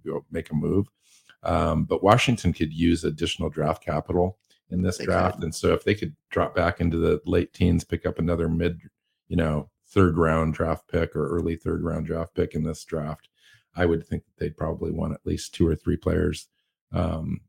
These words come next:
Speaker 1: out of this draft that could come in and, and have an impact. Right now at eleven and forty-seven, they've only got a couple spots here where they're gonna try to be able to do that. At one thirteen, you're kinda getting spotty as to whether or
Speaker 2: Mm-hmm.
Speaker 1: not you're gonna be able to pick a guy that's gonna come in and have,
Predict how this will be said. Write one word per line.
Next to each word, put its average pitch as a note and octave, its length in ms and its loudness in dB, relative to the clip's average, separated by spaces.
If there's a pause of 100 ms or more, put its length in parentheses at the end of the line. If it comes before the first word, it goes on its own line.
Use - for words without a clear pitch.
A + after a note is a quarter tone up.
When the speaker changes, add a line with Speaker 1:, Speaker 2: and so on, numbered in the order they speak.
Speaker 1:
out F2 120 6
of D#2+ 60 4
this D#2+ 140 0
draft D#2+ 240 -2
that E2 80 -6
could - 100 -20
come E2 160 0
in D#2+ 140 0
and, D#2 180 -8
and D#2+ 200 -2
have D#2 160 0
an D2+ 80 -2
impact. F2 440 0
Right D#2+ 260 0
now D#2+ 280 0
at - 80 -6
eleven D#2 300 -4
and D#2 120 -2
forty-seven, D#2 580 0 (380)
they've E2+ 140 -2
only D#2+ 180 2
got D2 180 -4
a C#2+ 40 -10
couple D#2 360 -2 (140)
spots D#2+ 400 0
here E2 160 0
where D2+ 140 -2
they're D2+ 140 -4
gonna D#2 140 -2
try D#2+ 200 -2
to D2+ 80 -2
be D#2 140 -2
able D2+ 120 -2
to D2 100 -6
do D#2+ 180 -4
that. D2+ 260 -4
At - 40 -14 (140)
one D2+ 220 0
thirteen, D#2 500 -2
you're D2 220 -2
kinda D2 160 -2
getting D2 340 -4
spotty D#2+ 580 -2 (300)
as D#2+ 160 -2
to - 80 0
whether D#2 200 2
or D2+ 40 4
Speaker 2:
Mm-hmm. D#2 80 4
Speaker 1:
not D#2 140 2
you're D#2+ 100 0
gonna D#2 120 4
be D#2 80 4
able D2+ 140 2
to - 60 -20
pick - 160 0
a D2 60 -6
guy D2 180 2
that's C#2+ 160 -12
gonna D#2 160 0
come - 160 -2
in D#2+ 80 2
and D2+ 160 0
have, D2+ 180 0